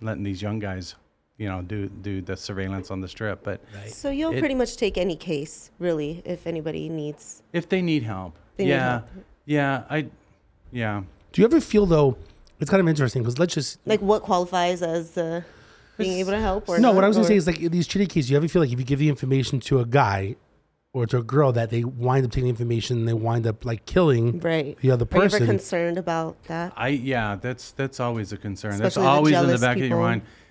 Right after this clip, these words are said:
Speaker 4: Like, I wonder
Speaker 1: Um,
Speaker 4: if she's gonna kill him.
Speaker 1: in, in Vegas, a lot of our cases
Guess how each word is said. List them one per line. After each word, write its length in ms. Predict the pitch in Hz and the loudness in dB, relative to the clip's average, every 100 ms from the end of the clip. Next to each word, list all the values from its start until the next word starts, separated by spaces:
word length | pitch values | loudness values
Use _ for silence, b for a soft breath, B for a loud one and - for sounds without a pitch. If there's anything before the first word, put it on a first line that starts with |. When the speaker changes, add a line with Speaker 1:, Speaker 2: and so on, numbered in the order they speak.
| b _ | b _
Speaker 4:
Like, 100 | 135 | 2
I 60 | 139 | 4
wonder 200 | 139 156 | 6 4
Speaker 1:
Um, 40 | |
Speaker 4:
if 40 | 151 | 4
she's 120 | 151 | 2
gonna 100 | 135 | 2
kill 300 | 117 180 156 | 4 6 6
him. 180 | 117 113 - | 4 2 2
Speaker 1:
in, 240 | 160 151 | 2 2
in 200 | 160 151 | 2 2
Vegas, 680 | 151 226 175 98 98 113 - | 2 2 0 -4 -4 -8 -8
a 100 | 120 | -6
lot 200 | 131 143 | -2 0
of 120 | 151 127 | 0 -2
our 100 | 123 | -4
cases 580 | - 123 - 117 101 | -4 -6 -6 -8 -8